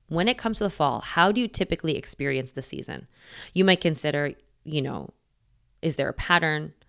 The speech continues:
Maybe last year. And listen, I know,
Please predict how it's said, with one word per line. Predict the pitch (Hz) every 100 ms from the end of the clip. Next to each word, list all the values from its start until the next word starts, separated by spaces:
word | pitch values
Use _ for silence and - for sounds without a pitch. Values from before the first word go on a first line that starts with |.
| _ - - _ _ _ _ _ _ _ _ _
Maybe | 160 160 143
last | 135 123 - -
year. | 156 147 139 -
And | 151 -
listen, | 156 151 -
I | 139
know, | 143 131